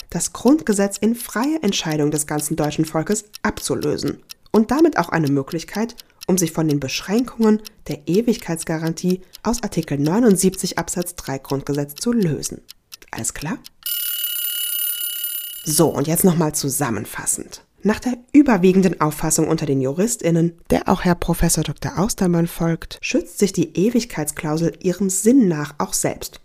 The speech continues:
da sie sonst völlig zwecklos wäre. Artikel hundertsechsundvierzig Grundgesetz in seiner heutigen Fassung, durch den es mit einer das Grundgesetz ablösenden Verfassung grundsätzlich möglich wäre, auch die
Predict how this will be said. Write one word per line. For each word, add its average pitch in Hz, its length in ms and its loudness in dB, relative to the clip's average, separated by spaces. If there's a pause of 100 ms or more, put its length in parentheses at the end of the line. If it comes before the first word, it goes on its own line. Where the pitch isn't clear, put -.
(100)
da 170 100 2
sie 160 100 0
sonst 156 220 2
völlig 190 320 0
zwecklos - 560 -2
wäre. - 320 -12 (580)
Artikel - 360 -2
hundertsechsundvierzig 180 960 2
Grundgesetz 170 440 0
in 160 120 0
seiner 160 360 0
heutigen 165 380 0
Fassung, - 460 -4 (320)
durch 139 180 0
den 139 180 2
es 180 140 2
mit 185 160 2
einer 175 240 2
das 156 200 -2
Grundgesetz 170 720 0
ablösenden 160 680 4
Verfassung 156 560 0
grundsätzlich 233 560 4
möglich 220 400 4
wäre, 139 260 -2
auch - 120 -4
die - 180 -4